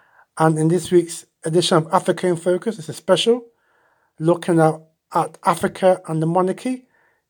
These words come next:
in the light of the death of, uh, Queen Elizabeth the second of England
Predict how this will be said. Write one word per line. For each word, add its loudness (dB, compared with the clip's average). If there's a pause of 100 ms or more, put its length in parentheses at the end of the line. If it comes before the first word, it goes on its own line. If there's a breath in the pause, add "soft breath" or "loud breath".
in -4
the -2
light 2
of -4
the -4
death -4
of, -6 (640)
uh, -6 (100)
Queen 4
Elizabeth -4
the -10
second 0
of -2
England 0